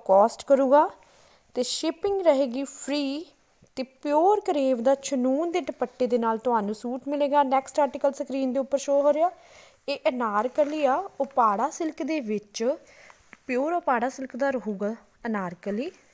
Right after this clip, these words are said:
ਏਟੀਨ ਹੰਡਰਡ ਤੁਹਾਨੂੰ ਕਾਸਟ ਕਰੇਗਾ। ਹਾਂਜੀ, ਡਿਜ਼ਾਈਨਰ ਪੀਸ ਆ ਇਹ, ਪ੍ਰੀਮੀਅਮ ਕਲਰਸ ਨੇ ਇਹਦੇ ਵਿੱਚ ਜਿਹੜੇ ਅਵੇਲੇਬਲ ਨੇ।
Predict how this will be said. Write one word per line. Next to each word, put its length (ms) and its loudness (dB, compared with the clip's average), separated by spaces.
ਏਟੀਨ 520 -4
ਹੰਡਰਡ 260 -6
ਤੁਹਾਨੂੰ 380 -2
ਕਾਸਟ 420 -2
ਕਰੇਗਾ। 380 0
ਹਾਂਜੀ, 360 -6
ਡਿਜ਼ਾਈਨਰ 720 -2
ਪੀਸ 280 -6
ਆ 40 2
ਇਹ, 160 -6
ਪ੍ਰੀਮੀਅਮ 420 -4
ਕਲਰਸ 400 0
ਨੇ 140 -6
ਇਹਦੇ 160 -6
ਵਿੱਚ 240 -10
ਜਿਹੜੇ 240 -2
ਅਵੇਲੇਬਲ 600 0
ਨੇ। 120 -4